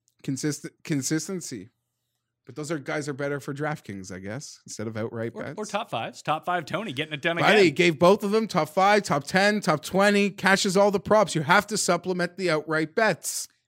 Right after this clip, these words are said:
Speaker 2: What a week not to bet my regular Munoz top twenty. <laughs> You just ended up inside the top ten. So, yeah, Webb, I was looking at Horschel with non-strokes 'cause he's starting in last. But
Speaker 1: I don't, yeah.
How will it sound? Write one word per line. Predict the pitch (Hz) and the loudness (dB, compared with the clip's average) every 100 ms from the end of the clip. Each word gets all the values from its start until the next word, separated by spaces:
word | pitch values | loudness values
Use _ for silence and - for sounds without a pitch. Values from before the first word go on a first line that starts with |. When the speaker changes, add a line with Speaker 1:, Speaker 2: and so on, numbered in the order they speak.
| - | -4
Speaker 2:
What | 175 | -2
a | |
week | 220 175 160 | 0 -2 -2
not | 143 | -4
to | 151 | -2
bet | 147 | -4
my | 143 131 | -2 -6
regular | 123 135 139 131 | -4 -6 -6 -6
Munoz | 127 135 151 120 107 | -6 -8 -8 -8 -8
top | - 110 | -8 -10
twenty. | - 120 104 _ _ _ _ _ _ _ - | -10 -16 -16 _ _ _ _ _ _ _ -20
<laughs> | - - _ _ _ _ _ - 254 - | -20 -20 _ _ _ _ _ -18 -16 -12
You | 151 | -14
just | 147 131 | -12 -10
ended | 143 139 135 | -8 -4 -6
up | 131 | -6
inside | 131 135 | -8 -10
the | 127 | -8
top | 131 131 | -6 -6
ten. | - 131 117 _ - - - - - _ _ _ _ _ - | -6 -6 -8 _ -20 -20 -20 -20 -20 _ _ _ _ _ -2
So, | 190 | 2
yeah, | 165 - | 2 2
Webb, | 123 131 190 269 339 - - - _ _ - | -4 4 4 4 2 -4 -10 -20 _ _ 0
I | 196 | 2
was | 214 | 4
looking | 196 311 440 | 2 0 0
at | 381 | -2
Horschel | 240 370 139 - _ _ _ _ _ | -2 -4 -8 -10 _ _ _ _ _
with | 170 175 | -8 -6
non-strokes | 165 170 170 - 110 85 - - - - | -2 -4 -4 -8 -12 -14 -14 -14 -14 -12
'cause | 139 | -10
he's | 123 | -6
starting | 147 127 117 | -4 -4 -6
in | 104 | -6
last. | 120 92 131 - - _ _ _ _ _ _ _ _ _ _ - | -6 -6 -8 -10 -12 _ _ _ _ _ _ _ _ _ _ -2
But | 131 131 _ - | -2 -2 _ -10
Speaker 1:
I | 135 | -4
don't, | 170 233 233 - | 0 0 0 -6
yeah. | 175 135 | -10 -10